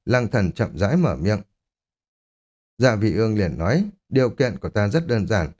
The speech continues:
đừng gia nhập đội của Lâm Bắc Thần." Lăng Thần nghe vậy khẽ cười một tiếng, "Đơn giản vậy thôi sao?" "Chỉ đơn giản vậy thôi."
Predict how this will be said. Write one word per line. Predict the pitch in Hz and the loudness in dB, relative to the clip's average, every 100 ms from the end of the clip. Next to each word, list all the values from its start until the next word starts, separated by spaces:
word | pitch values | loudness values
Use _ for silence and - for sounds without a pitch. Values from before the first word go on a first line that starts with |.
| _ _ | _ _
đừng | 143 147 | 0 2
gia | 147 180 | 2 0
nhập | 170 110 - | 0 -2 0
đội | 117 78 | -2 -2
của | 90 | -2
Lâm | 110 110 | 0 0
Bắc | 143 - | -2 0
Thần." | 101 82 - _ _ _ _ _ - | 0 0 -6 _ _ _ _ _ 0
Lăng | 180 196 | 2 4
Thần | 165 127 | 2 0
nghe | 165 | 0
vậy | 175 151 80 - | 0 -2 -2 -4
khẽ | 160 - | -6 0
cười | 104 | 0
một | 87 80 - | 2 -2 0
tiếng, | 95 175 233 _ | 0 0 -2 _
"Đơn | 120 120 107 | 0 0 0
giản | 110 - | -2 -2
vậy | 101 - | -4 -2
thôi | 117 113 | -2 0
sao?" | 123 104 - _ _ _ _ - | 0 -2 -6 _ _ _ _ -4
"Chỉ | 92 | 0
đơn | 107 113 107 | 2 2 0
giản | 95 65 | -2 -2
vậy | 101 - | -4 -2
thôi." | 120 110 | 0 0